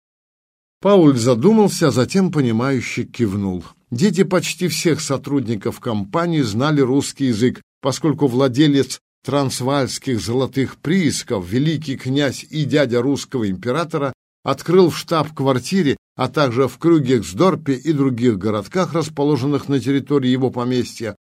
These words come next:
школы, которые были еще одним раздражающим фактором для местных протестантских проповедников. По мнению проповедников, максимум, что должен уметь истинный бур,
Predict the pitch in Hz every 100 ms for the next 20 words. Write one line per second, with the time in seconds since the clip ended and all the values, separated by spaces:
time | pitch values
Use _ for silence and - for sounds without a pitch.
0 | _ - - - - 190 160 147 143 120
1 | _ _ - 156 165 160 143 185 160 147
2 | 147 135 113 139 180 156 127 120 127 107
3 | 135 117 - 123 104 - 156 156 139 131
4 | - _ 117 131 127 131 147 - 139 123
5 | - _ 135 135 135 123 - 120 104 -
6 | 117 - 117 101 110 101 85 90 80 80
7 | - _ _ _ _ _ - 143 151 180
8 | 175 160 151 156 156 151 180 147 123 117
9 | - _ _ 123 160 151 156 147 143 139
10 | 123 - _ _ _ - - 123 - 147
11 | 117 147 113 131 139 143 139 - - 160
12 | - - 127 110 110 107 175 180 156